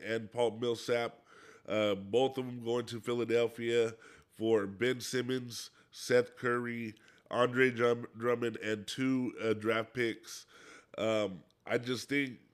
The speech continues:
right now, coming into All-Star Weekend, this is a big thing for both teams. You know, uh, Brooklyn will receive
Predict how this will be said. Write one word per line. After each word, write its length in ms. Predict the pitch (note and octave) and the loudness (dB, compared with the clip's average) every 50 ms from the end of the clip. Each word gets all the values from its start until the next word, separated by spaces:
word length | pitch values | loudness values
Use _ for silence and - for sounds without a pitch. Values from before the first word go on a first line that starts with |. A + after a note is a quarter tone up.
| - | -10
right 240 | E2+ A#2 A#2 A#2+ A#2 | -4 0 0 0 2
now, 420 | A#2+ C3 C3+ C3+ C3+ B2+ A#2 G#2 F#2 - | 2 2 4 4 4 4 2 -2 -10 -10
coming 280 | - B2 B2+ B2 B2+ A#2+ | -6 -4 -2 -2 0 0
into 640 | B2 B2 A#2 G#2+ - B2 B2+ B2 B2 A#2+ A2+ G#2 F2+ - _ _ _ _ - | 0 -2 -2 -4 -6 -4 -2 -2 0 0 0 -2 -4 -6 _ _ _ _ -4
All-Star 520 | G2+ A#2+ C3 B2 G#2 - - A#2 A#2+ A#2 | 0 2 2 2 0 0 0 2 2 2
Weekend, 480 | A2+ A#2 C3 C3+ A#2+ - - A#2 A2+ G#2+ | 2 0 -2 -2 -2 -2 -4 -4 -2 -2
this 200 | A#2 B2+ A#2+ - | -2 -4 -4 -4
is 120 | C3 C#3 | -2 0
a 80 | C#3 B2 | 0 0
big 340 | A#2 A2+ C#3 C#3+ C3 A#2+ - | 0 0 -2 -2 -2 -4 -4
thing 240 | C#3 D3 C#3+ C3 A#2+ | -4 -2 -4 -4 -6
for 120 | - A#2 A2+ | -6 -6 -2
both 300 | A2+ A#2 B2+ B2 A2+ - | 0 0 0 0 -2 -4
teams. 520 | - B2+ C3 C3 B2 A2 G2+ F#2+ - - _ _ - - - - - - _ - | -10 -8 -6 -6 -6 -8 -10 -12 -14 -18 _ _ -20 -20 -20 -20 -20 -20 _ -8
You 140 | - F#2+ A2 | -2 0 4
know, 260 | A#2 A#2 A#2 A2+ A2 | 6 6 8 6 6
uh, 240 | E2+ G2+ A2+ A2+ G#2+ | 4 2 0 0 0
Brooklyn 500 | G2+ G#2+ B2+ C3+ C3+ - C3 B2+ A#2 A2+ | 0 2 0 0 0 2 0 0 0 2
will 180 | B2 C#3 C#3+ | 4 4 4
receive 640 | C3+ C3+ B2+ A2+ - B2+ B2+ C3 C3 B2 A#2 - | 4 2 -2 -4 -4 -4 -2 -2 -2 -4 -6 -10